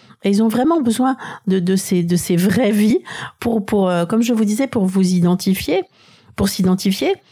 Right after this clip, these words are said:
Et, euh, comme la méthode Montessori, euh, vous savez, a été élaborée par Maria Montessori pour faire un monde de paix, il est vraiment fondamental de leur présenter à ces âges-là des êtres qui ont contribué à la paix,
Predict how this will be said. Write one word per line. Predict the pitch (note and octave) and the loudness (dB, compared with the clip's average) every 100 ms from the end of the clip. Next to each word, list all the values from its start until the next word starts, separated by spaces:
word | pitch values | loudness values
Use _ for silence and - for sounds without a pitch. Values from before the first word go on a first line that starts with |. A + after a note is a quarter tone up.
| - _ G#3 | -20 _ -2
Et, | A#3 A#3+ G#3+ | 0 2 2
euh, | F#3 F3+ F3+ F3+ | 2 0 0 -2
comme | G#3 B3 A3 | 0 0 2
la | F3 | 0
méthode | E3+ G3 F3+ F3 E3+ | 0 -2 -2 0 0
Montessori, | E3+ E3+ E3+ G3+ A3 B3 A#3+ | 0 0 -2 -2 0 0 2
euh, | F3+ E3 D#3+ - _ - - - | 2 0 -2 -6 _ -20 -20 -10
vous | F#3 | -4
savez, | D#3+ G3+ A3 | -2 0 0
a | D#3 | 0
été | D#3+ F3 E3 | 0 0 0
élaborée | D#3+ D#3 E3+ A3 | 0 0 0 -2
par | A#3 E3 D#3 | -2 0 0
Maria | D3+ E3 E3+ | 0 0 2
Montessori | E3 E3+ E3 F#3 B3 | 2 0 -2 -2 -2
pour | - E3 | -4 -6
faire | F3+ E3 | -2 0
un | D#3+ | 2
monde | F3 A3 G3 | 4 2 0
de | D#3+ E3+ | 0 -2
paix, | D#3+ - G3+ F#4+ - _ - - G#3 | -4 -4 -2 -2 -4 _ -20 -8 -2
il | G3 | 0
est | |
vraiment | G#3 A3+ A#3+ B3 | 0 0 -2 -2
fondamental | - E4 C4+ A3 G3+ A#3 A#3+ | -2 0 2 0 0 0 0
de | |
leur | G3 G3 | 0 -2
présenter | - A3+ A3 B3+ | -4 -2 -2 0
à | A3 | -2
ces | G3+ G3 G3 | 0 0 0
âges-là | F#3 G3+ C#4 - - _ _ - | 0 0 -2 -6 -20 _ _ -2
des | G3 G#3 C#4+ | 0 0 0
êtres | F4+ - - - | -2 -8 -16 -10
qui | - | -2
ont | G#3 G3+ | 0 0
contribué | C4+ B3 - A3 A3 G#3+ | -4 -4 -2 0 2 2
à | F#3+ | 2
la | F3+ | 0
paix, | - F3 | -2 -4